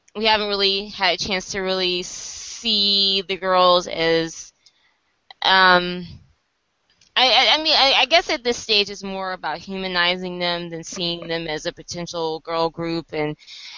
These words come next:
and right now, there's not, I don't really think they're,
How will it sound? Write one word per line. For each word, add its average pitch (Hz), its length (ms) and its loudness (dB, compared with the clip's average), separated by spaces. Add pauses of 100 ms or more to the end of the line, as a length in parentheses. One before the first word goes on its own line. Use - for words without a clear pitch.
and 196 120 6
right 220 220 6
now, 196 320 6
there's 180 340 0
not, 185 260 2 (600)
I 190 80 2
don't 190 240 2
really 185 320 2 (140)
think 180 320 2
they're, 175 200 4